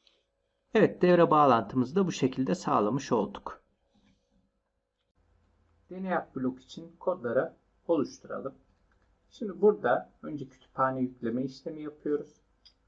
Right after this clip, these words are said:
Sonra kurulum ve döngüyle ilgili blokları buraya ekledik.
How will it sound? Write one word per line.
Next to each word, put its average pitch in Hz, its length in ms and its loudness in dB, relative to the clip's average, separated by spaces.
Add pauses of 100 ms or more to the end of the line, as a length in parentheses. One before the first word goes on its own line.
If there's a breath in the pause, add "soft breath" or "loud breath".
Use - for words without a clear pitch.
(160)
Sonra 139 380 -2
kurulum 147 400 -4
ve 110 140 -8
döngüyle 127 500 -6
ilgili 127 440 -10 (140)
blokları 127 580 -2 (240)
buraya - 220 -4
ekledik. - 680 -8